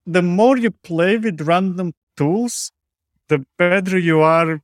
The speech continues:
at connecting the dots between those tools. I, I think it's similar to kind of playing video games. The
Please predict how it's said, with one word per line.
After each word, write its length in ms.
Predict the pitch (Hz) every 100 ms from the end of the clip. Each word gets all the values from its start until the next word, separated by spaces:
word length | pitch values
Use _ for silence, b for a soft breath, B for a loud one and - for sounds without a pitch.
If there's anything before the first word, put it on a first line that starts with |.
| _ _ -
at 220 | 143 _
connecting 680 | - 143 151 160 _ 156 135
the 100 | 131
dots 400 | 117 139 127 -
between 400 | - 110 127 117
those 260 | 117 110
tools. 440 | - 113 - - - _ _ _ _ _ _ _ _ _ _ -
I, 80 | 165
I 160 | 170 190
think 240 | 254 247
it's 140 | 214
similar 360 | - - 226 220
to 200 | - 180
kind 180 | - 180
of 140 | 165 -
playing 320 | 185 185 147
video 280 | 160 190 208
games. 320 | 220 233 -
The 140 | -